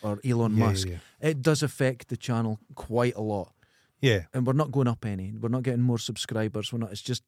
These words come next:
Speaker 1: slowly drifting down. So it's gonna be a sort of repository for these things.
Speaker 2: Yes.
Speaker 1: And you'll be able to get it elsewhere. But the
Speaker 2: I don't. I, uh, yeah. I, I, I, I,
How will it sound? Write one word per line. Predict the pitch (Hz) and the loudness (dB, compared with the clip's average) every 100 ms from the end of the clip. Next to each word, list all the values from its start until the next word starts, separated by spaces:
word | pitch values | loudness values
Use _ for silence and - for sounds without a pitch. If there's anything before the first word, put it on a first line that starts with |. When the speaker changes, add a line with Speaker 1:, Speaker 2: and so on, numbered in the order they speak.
| - | -10
Speaker 1:
slowly | - - 120 117 117 113 117 | -6 -2 2 2 2 2 0
drifting | 113 110 - - 101 | 0 -4 -4 -4 -2
down. | 101 95 87 - - _ | 0 -2 -6 -12 -20 _
So | - 151 120 | -4 -2 0
it's | 113 | -2
gonna | - 165 143 | 0 0 2
be | 139 | 2
a | 127 | 2
sort | 120 113 | -2 -4
of | 107 | -4
repository | 110 _ - - 117 123 117 - 90 95 | -4 _ -18 -2 0 2 -2 -4 -8 -8
for | - 95 | -8 -8
these | - 110 - | -8 -10 -8
things. | 92 87 120 | -10 -4 0
Speaker 2:
Yes. | 113 92 - - - _ _ - | 2 0 -4 -12 -12 _ _ -6
Speaker 1:
And | 104 104 | -4 -2
you'll | 110 | 0
be | 120 | 0
able | 117 110 | 0 -4
to | 117 | -6
get | 98 | -8
it | - | -8
elsewhere. | 101 98 - - 90 - _ _ - | -10 -8 -10 -10 -12 -14 _ _ -6
But | 123 - | -6 -4
the | 117 120 117 113 - - - | 0 2 4 0 -6 -10 -2
Speaker 2:
I | |
don't. | 180 240 185 | 4 4 4
I, | 175 156 | 0 -2
uh, | 147 120 _ - | -6 -8 _ -6
yeah. | 180 156 110 107 123 123 | 2 4 6 2 -2 -2
I, | 135 139 147 | -4 -2 -2
I, | 151 _ - - - - | -2 _ -20 -20 -20 -12
I, | |
I, | - | -2